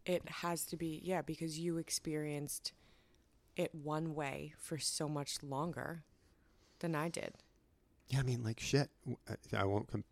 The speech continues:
Speaker 2: completely shit, but, like, internet came out in the nineties,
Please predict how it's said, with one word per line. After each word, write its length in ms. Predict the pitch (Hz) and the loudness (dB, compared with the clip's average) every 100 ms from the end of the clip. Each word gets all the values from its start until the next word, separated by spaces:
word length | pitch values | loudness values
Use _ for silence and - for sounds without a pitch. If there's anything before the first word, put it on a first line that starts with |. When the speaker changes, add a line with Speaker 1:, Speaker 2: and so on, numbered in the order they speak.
| - | -4
Speaker 2:
completely 380 | 113 92 151 120 | -2 2 2 2
shit, 140 | 104 | 2
but, 100 | 113 | 6
like, 220 | 110 - - - - - - _ _ _ _ - | 4 4 -8 -20 -20 -20 -20 _ _ _ _ -2
internet 440 | 123 151 147 120 - | 4 6 6 4 4
came 240 | 127 104 | 2 4
out 260 | 101 98 - _ _ | 4 4 -2 _ _
in 200 | 110 101 | 2 4
the 120 | 98 101 | 4 2
nineties, 880 | 101 98 90 95 - - - - | 0 0 0 0 -2 -8 -10 -10